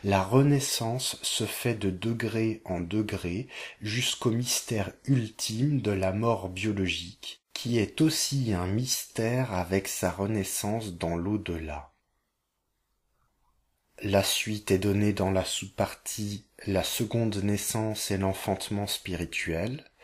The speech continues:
Mircea Eliade aborde le devenir de ces mystères dans ce qu'il appelle les religions évoluées, avec l'exemple du sacrifice en Inde, qui rapproche des dieux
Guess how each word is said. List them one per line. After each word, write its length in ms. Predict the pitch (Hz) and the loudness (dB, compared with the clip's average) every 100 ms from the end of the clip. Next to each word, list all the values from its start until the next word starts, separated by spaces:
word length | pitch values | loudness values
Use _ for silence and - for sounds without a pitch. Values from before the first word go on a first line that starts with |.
| - - - - | -12 -12 -10 -2
Mircea 460 | 104 104 - 110 | -2 0 2 2
Eliade 360 | 107 104 110 110 | 2 4 4 4
aborde 480 | 98 104 104 104 104 | 2 2 2 2 0
le 220 | 92 95 | 2 0
devenir 840 | 95 113 117 127 123 127 131 127 | 0 0 2 4 4 6 6 4
de 100 | 104 | 2
ces 200 | 98 - | 0 2
mystères 720 | 101 104 - - 107 110 113 104 | 0 0 -2 -2 0 0 0 -2
dans 400 | 92 98 98 104 | 0 0 0 -2
ce 160 | - | -4
qu'il 180 | - 85 | -6 -4
appelle 400 | 87 - 110 98 | -2 2 2 2
les 140 | 92 90 | 0 0
religions 680 | 110 107 107 104 107 107 - _ | 0 0 -2 -2 -2 -2 -6 _
évoluées, 640 | 120 104 107 98 92 123 - - - - - - | -2 0 0 0 2 0 -2 -14 -16 -18 -14 -2
avec 440 | 104 98 - - | 0 0 -6 -2
l'exemple 600 | 123 - - 123 123 - | 0 0 2 2 2 -2
du 140 | 98 98 | 0 2
sacrifice 800 | - 104 - 101 - 104 - | 2 0 -2 -4 -6 -4 -2
en 200 | 98 92 | 0 -2
Inde, 460 | 87 92 120 131 110 - - - - - | -2 0 0 0 -2 -6 -10 -10 -12 -12
qui 200 | - 117 | -2 0
rapproche 760 | - 131 131 101 147 139 - 107 | 4 2 2 2 2 2 0 0
des 220 | 95 95 | 0 0
dieux 480 | 92 90 95 110 | -2 -2 0 0